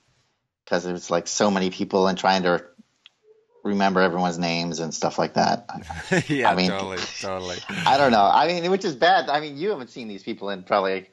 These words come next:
Speaker 1: a, a few years, but, you know, like, I was working with them all, like, a year ago.
Speaker 2: Yeah.
Speaker 1: You know, I, but I guess the entire Cartoon Network was there too. So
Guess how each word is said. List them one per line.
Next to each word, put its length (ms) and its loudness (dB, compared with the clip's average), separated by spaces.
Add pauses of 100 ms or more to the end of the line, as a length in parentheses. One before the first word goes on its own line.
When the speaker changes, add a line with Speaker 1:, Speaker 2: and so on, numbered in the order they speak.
Speaker 1:
a, 40 -4
a 40 -6
few 160 -6
years, 480 2
but, 300 -2 (580)
you 100 -6
know, 120 0
like, 140 0
I 100 6
was 160 0
working 260 -4
with 140 -10
them 220 -10 (180)
all, 240 -2
like, 180 -8
a 60 -8
year 260 -4
ago. 340 -4 (260)
Speaker 2:
Yeah. 360 -4
Speaker 1:
You 100 0
know, 240 -2
I, 200 4
but 180 2
I 140 4
guess 220 -2
the 280 -2
entire 380 -2
Cartoon 300 -10
Network 260 -10
was 120 -12
there 300 -8
too. 280 -6
So 280 -4